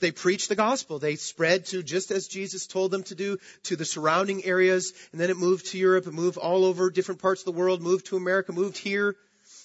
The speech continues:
This church that we are part of is a result, origi-, ori-, er, a, a result of the original church planting explosion. It's still happening. We're still part of it.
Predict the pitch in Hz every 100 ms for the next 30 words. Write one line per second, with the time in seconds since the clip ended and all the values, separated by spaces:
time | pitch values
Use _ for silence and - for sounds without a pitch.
0 | 143 220 254 - - _ - - 240 190
1 | 151 - 185 165 180 196 190 - - 175
2 | 175 175 - 202 185 190 147 131 160 -
3 | - _ _ _ _ _ _ _ _ _
4 | _ 190 190 202 190 190 233 220 175 226
5 | 202 202 - 190 214 202 185 175 175 _
6 | _ 165 170 - 170 226 254 - 208 196
7 | 190 175 196 190 202 247 233 226 226 -
8 | 202 226 - 208 220 240 254 - - 254
9 | 302 262 196 160 - 247 247 226 269 320
10 | 262 127 98 _ _ _ _ _ _ _
11 | - 220 320 - 269 262 262 262 262 285
12 | 254